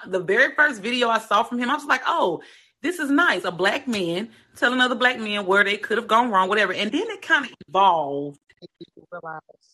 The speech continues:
Speaker 2: yeah, you realize, like, oh, that's all he talking
Speaker 1: And you
Speaker 2: about.
Speaker 1: not holding women accountable. I know we be fucking up. And, and it's, and with shit like that, just like toxic, so, like, with toxic masculinity,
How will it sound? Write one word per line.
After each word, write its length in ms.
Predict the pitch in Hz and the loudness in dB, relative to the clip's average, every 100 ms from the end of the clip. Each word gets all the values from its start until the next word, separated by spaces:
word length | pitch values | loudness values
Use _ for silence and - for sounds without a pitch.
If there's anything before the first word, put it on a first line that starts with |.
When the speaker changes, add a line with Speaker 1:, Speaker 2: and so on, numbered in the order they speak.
| _ _ 185 | _ _ -10
Speaker 2:
yeah, 340 | 202 175 151 | -4 -2 -4
you 160 | 185 190 | -6 -10
realize, 500 | 185 202 175 165 160 | -6 -2 -2 -2 -6
like, 320 | 156 143 - - | -10 -10 -14 -14
oh, 80 | 160 | -12
that's 180 | 180 180 | -12 -12
all 120 | 156 | -12
he 80 | 147 | -10
talking 180 | 147 226 | -10 -6
Speaker 1:
And 80 | |
you 80 | 254 | -6
Speaker 2:
about. 100 | 392 | -2
Speaker 1:
not 100 | 302 | -2
holding 280 | 269 269 233 | -2 -6 -6
women 260 | 254 285 208 | -8 -10 -10
accountable. 420 | 180 190 165 175 | -8 -6 -6 -2
I 140 | 208 330 | 0 2
know 180 | 277 277 | -2 -2
we 140 | 285 | -6
be 140 | 185 | -10
fucking 340 | 180 175 170 165 | -10 -10 -10 -12
up. 140 | 160 - - - | -12 -14 -20 -10
And, 140 | 208 | -10
and 200 | 208 220 | -8 -8
it's, 200 | 214 214 - | -8 -10 -10
and 260 | 220 214 - | -10 -10 -6
with 180 | 214 214 | -4 -2
shit 300 | - 339 269 | -4 -6 -2
like 320 | 254 240 170 | 0 -2 -2
that, 300 | 196 226 269 - _ _ _ _ _ _ _ _ _ _ _ - | 0 0 0 -10 _ _ _ _ _ _ _ _ _ _ _ -6
just 220 | 269 311 | -4 2
like 200 | 294 254 | 2 2
toxic, 480 | 240 247 240 208 - _ | -2 -2 -4 -10 -10 _
so, 360 | - 226 202 123 | -4 -2 -2 0
like, 200 | 202 190 | 2 2
with 120 | 196 | 2
toxic 280 | 226 233 208 | -2 -4 -4
masculinity, 800 | 202 196 185 175 156 123 - - | -4 -4 -6 -8 -8 -10 -12 -20